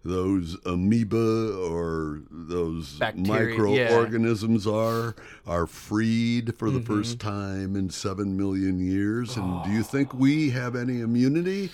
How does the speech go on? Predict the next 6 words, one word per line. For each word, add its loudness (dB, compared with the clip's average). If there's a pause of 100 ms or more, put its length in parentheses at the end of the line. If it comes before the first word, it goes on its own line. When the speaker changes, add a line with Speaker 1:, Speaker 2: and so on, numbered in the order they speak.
(200)
Speaker 1:
No. 2 (720)
No. -2 (180)
Speaker 2:
Isn't -2
that 0
the, 0
uh, 2